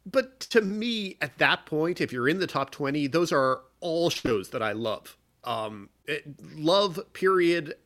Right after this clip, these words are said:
capital L, capital O, capital V, capital E. And so it's gradations, it's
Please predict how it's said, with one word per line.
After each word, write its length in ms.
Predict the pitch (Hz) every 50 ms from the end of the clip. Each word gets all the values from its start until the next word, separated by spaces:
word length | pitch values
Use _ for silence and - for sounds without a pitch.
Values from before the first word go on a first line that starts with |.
| _ _ _ _
capital 520 | - - - 185 - 180 180 165 165 170 - 156
L, 180 | 147 156 156
capital 360 | - 151 151 147 - 156 147 139
O, 160 | 139 147 143
capital 300 | 120 147 135 110 143 139
V, 180 | 123 139 143 135
capital 360 | 117 135 131 - 135 123 120 123
E. 240 | 123 120 120 113 - - - - - - - _ _ -
And 380 | 143 143 139 131 123 110 - -
so 320 | - - - 147 131 139
it's 200 | 143 135 120 -
gradations, 1160 | - - 123 139 127 120 120 101 135 165 196 202 - - 196 180 170 170 170 170 - - - - - - - - - _ -
it's 460 | 147 135 123 117 - - - - -